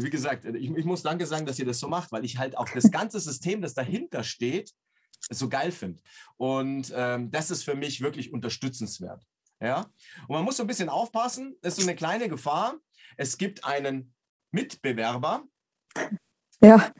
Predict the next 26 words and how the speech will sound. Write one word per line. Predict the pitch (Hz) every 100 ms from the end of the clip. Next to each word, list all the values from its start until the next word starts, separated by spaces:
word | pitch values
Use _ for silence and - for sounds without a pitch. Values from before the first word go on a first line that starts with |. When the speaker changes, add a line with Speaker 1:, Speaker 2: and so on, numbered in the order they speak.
| - -
Speaker 1:
Ja? | - - - - - 202 _ - - - - _ -
Und | 156 135 131
da | 139
läuft | 147 190
man | 175 151
ab | 175
und | 202
zu | 170
mal | 165 147
so | 139 143
ein | 139
kleines, | 123 147 139 120 - -
äh, | - 117
eine | 120 117
kleine | 135 127
Falle. | - 185 151
Das | 117 117
ist | 127
mir | 135 120
selber | 131 156
auch | 208
schon | - -
passiert. | 98 - - - - - -
Speaker 2:
Mhm. | 208 208 208
Speaker 1:
Und | 233
zwar, | - 131 135 143 143